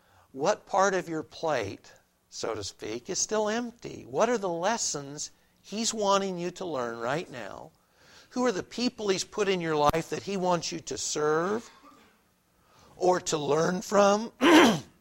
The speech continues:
or to encourage or to interact? <clears throat> Ask yourself from the perspective of fulfillment,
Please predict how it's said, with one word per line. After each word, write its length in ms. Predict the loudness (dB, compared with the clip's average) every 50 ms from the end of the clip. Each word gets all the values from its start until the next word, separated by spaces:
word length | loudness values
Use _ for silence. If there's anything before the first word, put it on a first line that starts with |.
| _ _ _ -6 4
or 140 | 4 4 4
to 180 | 4 -2 -2
encourage 600 | -2 -4 -6 -8 -8 -4 -4 -2 -2 -4 -4 -6
or 120 | -6 -8 -8
to 120 | -8 -12
interact? 600 | -12 -10 -10 -6 -4 -2 0 0 0 -2 -6 -10 -20 -20 -20 -20 -18 -18 -16 -10 2
<clears throat> 1300 | 4 6 8 8 8 8 6 0 -6 -16 _ _ _ _ _ _ _ _ _ _ _ _ -18 -12 -4
Ask 280 | -2 0 0 0 0 -2
yourself 360 | -2 -4 0 0 0 0 0
from 80 | -6 -8
the 80 | -8
perspective 560 | -8 -10 -10 -10 -4 -4 -4 -4 -4 -4 -2
of 100 | -2 -4
fulfillment, 1200 | -4 -4 -4 -4 -4 -4 -8 -14 -6 -4 -4 -2 -2 -2 -2 -2 -4 -6 -8 -8 -8 -12 -14 -20